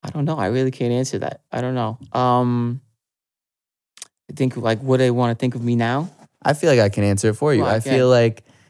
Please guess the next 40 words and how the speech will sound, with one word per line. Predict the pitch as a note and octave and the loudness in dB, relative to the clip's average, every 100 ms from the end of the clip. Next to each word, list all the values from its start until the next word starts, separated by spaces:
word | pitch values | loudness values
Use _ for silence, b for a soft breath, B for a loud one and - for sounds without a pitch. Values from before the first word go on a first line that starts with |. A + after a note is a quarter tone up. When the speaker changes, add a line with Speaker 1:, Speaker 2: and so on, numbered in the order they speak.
| _ _ _ _ _ _ _ | _ _ _ _ _ _ _
Speaker 2:
that | A#2+ A#2+ | 2 2
you're, | B2+ C3+ C3+ C3 A2+ - - _ _ _ _ _ _ - | 2 4 4 4 2 -4 -20 _ _ _ _ _ _ 2
that | C#3+ | 4
you're | C#3+ | 4
not, | C#3+ | 2
that | C#3+ | 0
you're | C3+ | 2
not | C#3 E3 | 4 4
a | F3 | 4
bad | G2 F#2+ | 2 0
guy. | - - - | -4 -8 -4
You | A2+ | 2
know, | A#2 B2 | 4 6
that | C3 A#2+ | 4 4
you're, | B2+ B2 A#2+ | 6 6 4
Speaker 1:
Right. | B B | B B
Speaker 2:
that | B2+ | 2
you | B2 B2+ | 4 4
don't, | C3+ C3+ C3 - | 6 6 4 2
like, | B2+ A#2+ | 0 2
even | B2+ B2+ | 2 2
when | |
you're | A#2 | 2
talking | B2+ A#2 | 4 4
about, | G2+ | 4
like, | G#2+ G#2 | 4 0
if | |
someone | G2+ A#2 A2 A2 G#2 - | 0 2 2 2 0 0
that | G#2+ | 0
you | G#2+ G#2+ | 2 4
love | G#2 G#2 | 4 4
is | G2+ G2 G2 | 2 2 2
like, | G2+ G2 | 2 2
"I | |
need | G2 G#2 G#2 | 2 4 2
you | G#2 G2+ | 2 2
now," | G2 G2 G#2+ | 4 4 4
like, | G#2+ G#2 - - | 2 0 -6 -2
that | B2 | 2
you'll, | D3+ | 2